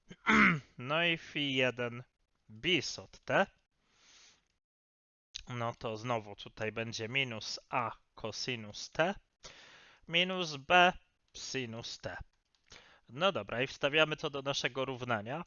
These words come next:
No tutaj mamy, przynajmniej nie mamy za bardzo liczb, więc mamy minus a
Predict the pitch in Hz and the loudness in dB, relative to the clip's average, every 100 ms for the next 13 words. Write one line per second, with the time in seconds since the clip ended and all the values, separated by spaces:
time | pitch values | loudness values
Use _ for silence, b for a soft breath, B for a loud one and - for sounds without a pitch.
0 | _ _ _ _ 320 180 - - 107 110 | _ _ _ _ -16 -14 -12 -12 -10 -12
1 | 107 104 - _ _ - 107 110 113 117 | -14 -18 -20 _ _ -16 -14 -14 -16 -14
2 | 120 120 120 123 110 113 113 113 117 _ | -10 -8 -4 -4 -4 -8 -10 -14 -18 _
3 | 120 123 147 - - 117 113 110 - 113 | -8 -8 -8 -10 -14 -10 -10 -10 -8 -8
4 | 110 107 127 160 120 110 - - - 139 | -8 -10 -6 -6 -6 -6 -8 -8 0 0